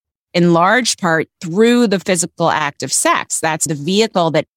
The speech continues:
feeds their sense of having that close connection. Women are, achieve that sense of close connection through sharing, spending time together, cuddling, attending to each other emotionally. So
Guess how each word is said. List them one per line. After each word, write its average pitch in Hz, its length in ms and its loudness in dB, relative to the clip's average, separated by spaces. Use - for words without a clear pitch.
feeds 233 500 0
their 170 200 0
sense 214 440 -2
of 165 100 0
having 170 300 0
that 160 160 -2
close 160 320 -2
connection. 180 680 -2
Women 196 800 2
are, 165 500 2
achieve 208 500 -2
that 175 200 0
sense 180 220 -2
of 165 100 -6
close 170 300 0
connection 160 600 0
through 156 200 -2
sharing, 185 960 2
spending 147 360 -2
time 196 400 0
together, 175 580 0
cuddling, 180 1160 0
attending 196 640 0
to 196 160 0
each 180 240 -2
other 170 440 2
emotionally. 170 840 0
So 180 580 2